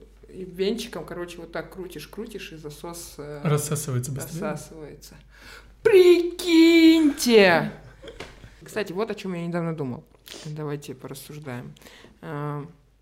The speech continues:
Speaker 1: <clears throat> понятно, что пор-, когда ты в отношениях, вы можете смотреть порно, это абсолютно нормально. Но нормально ли, если ты во время отношений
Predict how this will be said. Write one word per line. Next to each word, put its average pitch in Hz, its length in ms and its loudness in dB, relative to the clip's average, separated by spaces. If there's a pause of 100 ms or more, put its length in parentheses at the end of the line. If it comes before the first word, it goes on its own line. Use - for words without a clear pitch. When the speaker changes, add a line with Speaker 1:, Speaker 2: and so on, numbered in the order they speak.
(100)
Speaker 1:
<clears throat> - 960 -6
понятно, 254 380 -2
что 208 180 -6
пор-, 220 340 0
когда 196 180 -4
ты 202 100 -10
в 202 40 -6
отношениях, 226 540 -8
вы 185 80 -10
можете 190 300 -10
смотреть 175 420 -14
порно, 185 240 -10
это - 160 -14
абсолютно 170 420 -18
нормально. 139 460 -14 (360)
Но 175 460 -6
нормально 175 760 -4
ли, 190 420 -8 (320)
если 165 420 -10
ты 214 380 -8
во 170 140 -10
время 156 360 -10
отношений 185 760 -12